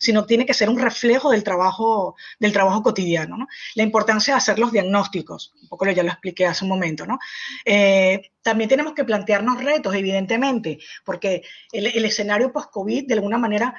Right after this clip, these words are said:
eh, para poder hacer esa, esa redefinición de escenarios, también tenemos que plantearnos esos retos, ¿no?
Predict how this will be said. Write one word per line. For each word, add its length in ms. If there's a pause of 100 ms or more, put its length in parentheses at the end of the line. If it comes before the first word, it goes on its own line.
(220)
eh, 360
para 200
poder 220
hacer 320
esa, 300
esa 420
redefinición 720
de 60
escenarios, 520
también 260
tenemos 240
que 140
plantearnos 640
esos 220
retos, 360
¿no? 160